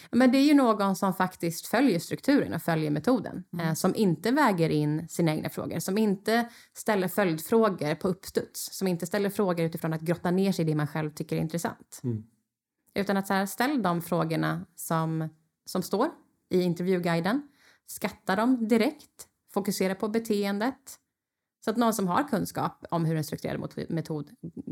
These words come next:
Speaker 1: liksom går tillväga och att man också gör det.
Speaker 2: Ja.
Speaker 1: Och inte
Speaker 2: Och när du säger
Speaker 1: testa lite.
Speaker 2: skatta, bara för att vi ska vara tydliga här, för
Speaker 1: Mm.
Speaker 2: jag tänker ju balance scorecard. Jag
Speaker 1: Mm.
Speaker 2: tänker ju liksom att man på något sätt hittar ett system där man har en, eh,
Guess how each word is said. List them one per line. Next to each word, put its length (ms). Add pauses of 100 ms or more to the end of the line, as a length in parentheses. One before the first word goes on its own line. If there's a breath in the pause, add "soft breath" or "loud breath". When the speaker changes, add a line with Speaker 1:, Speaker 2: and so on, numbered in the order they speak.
(140)
Speaker 1:
liksom 240
går 120
tillväga 640
och 120
att 100
man 120
också 180
gör 520 (380)
det. 140 (260)
Speaker 2:
Ja. 200 (220)
Speaker 1:
Och 100
inte 160
Speaker 2:
Och 60
när 80
du 140
säger 220
Speaker 1:
testa 100
lite. 160
Speaker 2:
skatta, 640
bara 180
för 140
att 80
vi 120
ska 160
vara 140
tydliga 340
här, 180
för 80
Speaker 1:
Mm. 120
Speaker 2:
jag 140
tänker 280
ju 60
balance 420
scorecard. 540
Jag 140
Speaker 1:
Mm. 120
Speaker 2:
tänker 240
ju 60
liksom 280
att 120
man 220
på 100
något 140
sätt 180
hittar 240
ett 60
system 560
där 80
man 220 (540 soft breath)
har 420
en, 380 (640)
eh, 460